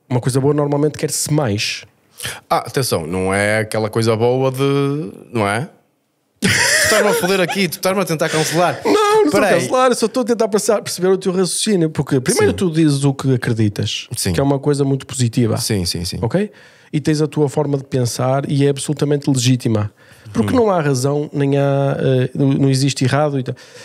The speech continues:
Speaker 1: Quando dizes aqui que lhe davas duas chapadas, se calhar é um bocadinho violento
Speaker 2: Mas isso foi
Speaker 1: demais.
Speaker 2: na altura, isso
Speaker 1: É
Speaker 2: foi
Speaker 1: uma
Speaker 2: uma
Speaker 1: forma de
Speaker 2: cena,
Speaker 1: falar,
Speaker 2: estava
Speaker 1: não é?
Speaker 2: temperamental nesse
Speaker 1: Pronto,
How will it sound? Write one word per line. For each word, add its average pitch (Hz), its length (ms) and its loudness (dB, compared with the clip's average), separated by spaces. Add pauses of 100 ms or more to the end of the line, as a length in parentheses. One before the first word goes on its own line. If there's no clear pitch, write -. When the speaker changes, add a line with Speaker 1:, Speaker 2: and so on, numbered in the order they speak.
Speaker 1:
Quando 208 180 2
dizes 185 180 2
aqui 180 200 0
que 160 120 0
lhe 156 60 2
davas 156 260 2
duas 143 160 0
chapadas, 131 540 -2
se - 60 -6
calhar 196 160 -4
é - 20 -8
um 415 40 -8
bocadinho 156 300 0
violento 143 240 4
Speaker 2:
Mas 135 120 2
isso 185 200 2
foi 147 200 2
Speaker 1:
demais. 123 100 2
Speaker 2:
na 120 60 2
altura, 98 400 -2
isso 117 140 -2
Speaker 1:
É - 40 2
Speaker 2:
foi 139 100 4
Speaker 1:
uma - 100 4
Speaker 2:
uma 123 120 2
Speaker 1:
forma 180 200 2
de 120 60 0
Speaker 2:
cena, 120 120 2
Speaker 1:
falar, 120 260 0
Speaker 2:
estava 147 220 0
Speaker 1:
não 131 60 0
é? 160 60 0
Speaker 2:
temperamental 117 560 -2
nesse 98 180 -2
Speaker 1:
Pronto, - 120 0